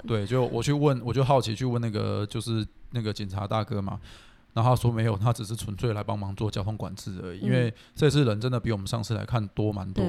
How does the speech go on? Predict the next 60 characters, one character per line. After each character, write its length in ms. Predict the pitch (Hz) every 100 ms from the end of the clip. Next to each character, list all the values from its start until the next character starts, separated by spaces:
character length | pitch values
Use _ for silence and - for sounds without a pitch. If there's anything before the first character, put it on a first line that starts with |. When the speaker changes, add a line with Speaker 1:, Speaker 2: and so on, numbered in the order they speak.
| 160
Speaker 1:
的。 60 |
Speaker 2:
对。 180 | 180 104
Speaker 1:
对， 200 | - 117
就 100 | 107
是 80 | 131
他 100 | 147
车 280 | 175 - 165
子 100 | 160
已 40 |
经 140 | 113 156
排 280 | - 117 120
到， 300 | 156 147 127 - - - -
哇， 180 | 131 113
那 80 | 139
个 100 | 156
真 160 | 143 151
的 240 | 139 120 -
你 80 | 127
可 160 | 127 117
能 80 | 113
要 100 | 131
走 140 | 113
十 160 | 95 104
分 180 | 110
钟 220 | 110 107 107
吧， 140 | -
就 80 | 110
是 260 | 117 120 110 -
已 80 | 135
经 260 | 113 135 131
排 200 | - 107
到 160 | 110 127
下 240 | - 123
一 20 | 113
个 100 | 104
休 220 | - 107
息 160 | 104
站 180 | 92 107 95
那 80 | 98
边 180 | 113 98
了。 100 | 107
他 140 | 110
下 180 | 139 160
一 40 | 156
个 100 | 123
有 140 | 113
一 20 |
个 100 | 127
很 220 | 117 104
高 180 | 101 117
级 140 | 120 104
的 80 |
厕 220 | 104 123 117
所 160 | 104
休 120 | 98
息 140 | 107 101
站 220 | - 104
嘛。 120 | 95 - -
Speaker 2:
嗯。 220 | 233 170 -
Speaker 1:
对， 160 | 113